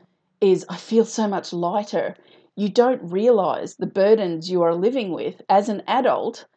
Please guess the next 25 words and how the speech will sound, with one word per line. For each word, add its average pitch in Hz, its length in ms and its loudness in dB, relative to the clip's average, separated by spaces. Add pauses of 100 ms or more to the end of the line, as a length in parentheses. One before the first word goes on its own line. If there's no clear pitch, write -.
(180)
with 202 220 -2
this 220 180 -2
white 180 560 0
noise 196 640 2
stuff - 400 -6 (100)
that 180 120 -2
is 180 200 -4
sitting 185 640 -4 (300)
in 214 180 0
your 175 200 0
energy 226 360 -4
system. - 540 -12 (360)
So 226 160 6
I've 220 100 2
been 226 160 4
reading 240 280 2
a 202 40 -4
book 214 300 0
recently, 175 720 -2 (300)
um, 165 560 2 (440)
about 170 400 0
shamanism, 202 760 -2 (380)
and 190 220 0
I've 180 360 0
been 180 440 0